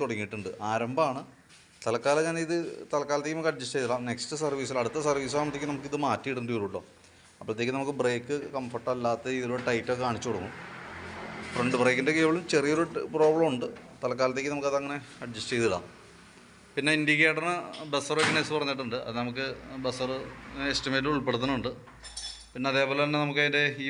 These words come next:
ഭാഗത്തേക്ക് വരുമ്പോഴത്തേക്കും, ആ, സ്പാർക്ക് പ്ലഗൊക്കെ നമുക്കൊന്ന് അഴിച്ച് ക്ലീൻ ചെയ്ത് റീസെറ്റ് ചെയ്യുന്നുണ്ട്,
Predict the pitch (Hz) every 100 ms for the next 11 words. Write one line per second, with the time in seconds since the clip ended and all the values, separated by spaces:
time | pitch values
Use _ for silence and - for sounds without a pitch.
0 | 139 139 143 143 143 139 135 139 147 -
1 | - 131 123 - 120 120 117 131 123 139
2 | 139 139 135 139 135 120 135 135 120 120
3 | 123 123 113 110 113 110 92